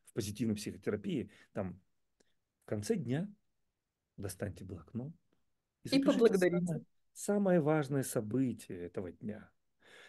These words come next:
Speaker 1: Поблагодарите кого-нибудь за то, что это произошло. Классно, всё супер, но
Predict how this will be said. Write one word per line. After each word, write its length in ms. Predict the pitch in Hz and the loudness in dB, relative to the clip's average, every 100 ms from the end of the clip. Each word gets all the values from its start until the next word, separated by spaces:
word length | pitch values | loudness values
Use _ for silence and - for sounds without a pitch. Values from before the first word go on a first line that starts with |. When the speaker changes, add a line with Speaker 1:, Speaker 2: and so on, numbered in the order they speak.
| - | -6
Speaker 1:
Поблагодарите 720 | 165 185 208 208 240 247 214 | 0 6 6 6 4 4 0
кого-нибудь 520 | - 139 151 139 113 98 | 0 2 2 4 2 0
за 100 | 104 | 0
то, 160 | 110 | -2
что 160 | 104 98 | -2 -8
это 100 | - - | -12 -12
произошло. 480 | 95 87 - - - _ _ _ _ _ - | -10 -10 -14 -16 -16 _ _ _ _ _ 6
Классно, 400 | 175 165 - 117 | 8 8 6 0
всё 180 | 151 | 0
супер, 360 | - 185 175 - | 4 4 4 6
но 280 | 165 127 | 6 6